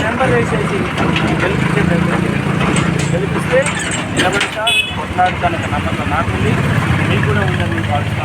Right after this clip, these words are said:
ఉన్నా. ఇప్పుడే నల్గొండ జిల్లా కలెక్టరేట్ కార్యాలయంలో నామినేషన్ పత్రాలు తీసుకొని మీతో మాట్లాడుతూ ఉన్నాను. ఆ నామినేషన్ ఏ రోజు వేసేది మీకు ముందుగాల YouTube ద్వారా, సోషల్ మీడియా ద్వారా తెలియజేస్తాను. ఇక్కడ రాష్ట్ర వ్యాప్తంగా ఉన్న అనేక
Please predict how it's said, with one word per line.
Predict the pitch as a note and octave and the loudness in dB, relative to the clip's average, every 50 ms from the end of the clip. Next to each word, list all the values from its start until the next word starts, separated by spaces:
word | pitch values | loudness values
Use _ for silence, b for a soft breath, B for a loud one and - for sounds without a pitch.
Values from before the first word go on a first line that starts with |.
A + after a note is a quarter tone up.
| - - | -2 -2
ఉన్నా. | - - G3 - - G#4+ G#4+ G#4+ G#4+ G#4+ G#4+ G#4+ | -2 -2 -2 -2 0 0 0 0 0 0 0 0
ఇప్పుడే | - - - - - - - - - G#4+ - | -2 -2 0 0 0 0 0 0 0 0 0
నల్గొండ | - - F#3 F#3 F#3+ F#3 F3+ F3+ E3 - D#3+ | 0 0 -2 -2 -4 -4 -4 -4 -4 -4 -2
జిల్లా | D#3+ E3+ B3 - - - | 0 2 2 2 2 0
కలెక్టరేట్ | - - E3 - - E3 E3 E3 D#3 D#3+ D#3 - | -2 -6 -6 -6 -6 -6 -6 -6 -6 -6 -4 -4
కార్యాలయంలో | - - - E3+ E3+ E3+ F3 E3+ E3+ F3+ G#3+ B3 B3 - - - - - - - - - C#3+ D3+ | -2 -2 0 0 0 0 -2 -2 -2 -2 -2 -2 -2 -4 -8 -10 -10 -10 -10 -10 -10 -8 -2 0
నామినేషన్ | E3+ G3 G#3 G#3+ A3 G#3+ G#3+ G#3 - - G3 F#3 - | 0 2 0 0 -2 -4 -4 -4 -4 -4 -6 -4 -4
పత్రాలు | F3+ F3 - F3+ F3 E3+ E3 - - | -4 -4 -2 -2 -2 -2 -2 -4 -6
తీసుకొని | F#3+ G3 - - G#3+ G#3+ G#3 G3+ F3+ E3 D3 - C3 A#2 | -6 -8 -8 -6 -6 -6 -4 -4 -4 -4 -6 -8 -10 -10
మీతో | C3+ C#3+ D#3+ E3+ E3 D3 C#3 | -10 -6 -6 -4 -4 -4 -4
మాట్లాడుతూ | C#3 C#3 - - C#3 C#3 C#3 - C#3 C3 C3 | -4 -4 -4 -4 -4 -4 -4 -4 -4 -4 -4
ఉన్నాను. | C3 C3+ C#3 D#3+ G3 - - - - - - - - D#3 | -4 -4 -6 -6 -6 -6 -8 -8 -8 -8 -8 -6 -6 -6
ఆ | D3+ D3+ D#3 | -4 -2 -2
నామినేషన్ | F3 G3 G#3 G#3+ G#3+ G#3 - G#3+ G3+ F3+ F3 - - - - - - - - D3 E3+ | -2 -2 -2 -2 -4 -4 -4 -4 -6 -6 -6 -6 -8 -8 -8 -8 -10 -8 -4 -2 0
ఏ | G#3 A3+ | 2 4
రోజు | A#3 A#3 A3 G#3+ G#3+ | 4 4 4 2 0
వేసేది | G3+ - - G3 F#3+ F#3 F#3+ F3 F3 | -2 -2 -4 -4 -4 -4 -4 -4 -4
మీకు | F3 E3 D#3 D#3+ | -4 -6 -6 -8
ముందుగాల | E3 E3+ E3+ F3+ F3+ F3 F3 E3+ E3+ D#3+ D#3 - - - D3 D#3+ | -6 -4 -4 0 0 0 0 0 0 -2 -4 -6 -8 -8 -8 -6
YouTube | E3+ E3 G3+ F#3 - F3+ | -4 -4 -4 -4 -2 0
ద్వారా, | F3 F3 E3+ E3 D#3 D#3+ | 0 0 0 0 -4 -6
సోషల్ | D#3+ E3 E3 F3+ F3+ E3+ E3 | -6 -6 -6 -6 -4 -4 -4
మీడియా | D#3+ D#3+ E3 D#3+ D#3 | -4 -4 -4 -4 -4
ద్వారా | D#3+ D#3 D3+ D3 - - | -6 -6 -6 -8 -8 -8
తెలియజేస్తాను. | C#3+ D3 D#3 D#3+ D#3+ D#3+ - E3 E3 F3 F#3+ F#3 - - - - - - - - - | -8 -8 -6 -6 -6 -4 -4 -4 -4 -6 -6 -8 -8 -10 -8 -8 -10 -10 -10 -10 -8
ఇక్కడ | - D3+ D3 C#3 D3+ | -6 -6 -2 0 0
రాష్ట్ర | F3+ F#3 - A3+ A3+ A#3 | 0 0 0 0 2 2
వ్యాప్తంగా | A3+ A3+ F3+ G#3+ G#3 G#3 G3+ G3 G3 F#3+ | 2 0 -2 -4 -4 -2 -2 -2 -2 -2
ఉన్న | F#3 F#3 | -2 -2
అనేక | F3 F3 E3+ | -2 -2 -2